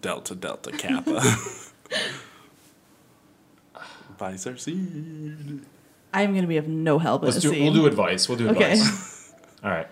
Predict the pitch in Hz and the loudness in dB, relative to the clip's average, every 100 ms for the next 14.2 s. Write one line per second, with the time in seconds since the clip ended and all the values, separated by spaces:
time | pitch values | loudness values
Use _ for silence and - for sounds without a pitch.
0 | - - 113 104 - 165 147 117 - 110 | -4 2 2 4 2 2 2 0 -2 -2
1 | 98 95 95 95 90 113 - - - _ | -2 -4 -4 -4 -4 -6 -12 -20 -20 _
2 | 101 76 - - _ _ _ _ _ _ | -10 -10 -14 -20 _ _ _ _ _ _
3 | _ _ _ _ _ _ _ _ _ _ | _ _ _ _ _ _ _ _ _ _
4 | - - _ _ _ _ _ _ 101 113 | -20 -20 _ _ _ _ _ _ -2 0
5 | 113 - 110 104 104 101 98 - - - | 0 2 4 6 6 4 0 -8 -2 -2
6 | - - - - _ _ _ - _ _ | -2 -18 -20 -20 _ _ _ -20 _ _
7 | - 117 117 107 - 143 143 95 92 - | -10 -2 -2 -2 -2 -2 0 0 0 0
8 | 76 73 - - - - - _ - 104 | 0 -2 -4 -14 -16 -20 -20 _ -14 -8
9 | 101 120 147 - - - - _ _ _ | -2 -2 -2 -12 -20 -20 -20 _ _ _
10 | - _ _ _ - 104 98 - 127 107 | -20 _ _ _ -4 0 0 2 2 2
11 | 95 - 104 101 101 - - - - 123 | -2 -4 -4 -2 -4 -6 -12 -4 0 4
12 | 113 113 110 113 113 107 98 95 90 101 | 6 10 10 8 6 4 4 2 2 0
13 | - - - - - 95 90 113 113 110 | -2 -12 -14 -12 -12 -12 0 6 6 8
14 | 113 | 6